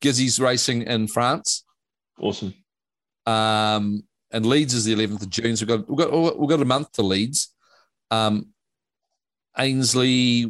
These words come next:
Speaker 1: I'm reading this. This is, uh, won't get a start at World Tri-, um, Ainsley's racing in Italy on the twenty-eighth of May. So that must be this Conti Cup race
Speaker 2: Yeah, yeah.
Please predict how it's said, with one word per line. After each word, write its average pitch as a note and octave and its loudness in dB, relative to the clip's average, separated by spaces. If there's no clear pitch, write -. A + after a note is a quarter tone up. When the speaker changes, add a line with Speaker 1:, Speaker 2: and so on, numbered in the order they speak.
Speaker 1:
I'm A2+ -2
reading A#2 4
this. G#2+ 0
This A2 -2
is, - 0
uh, G#2 2
won't B2 0
get - -2
a B2 0
start A2+ 2
at A#2+ -10
World A#2 2
Tri-, G#2+ 2
um, G#2 -2
Ainsley's C3 2
racing B2 0
in A2+ -2
Italy B2 0
on A2+ 0
the G2+ -2
twenty-eighth A2 0
of F#2+ 0
May. G2+ 2
So G#2+ 0
that C#3 2
must C#3+ -2
be C#3 0
this A2+ 0
Conti G#2+ 0
Cup - -2
race F#2+ -2
Speaker 2:
Yeah, - -2
yeah. G2+ -2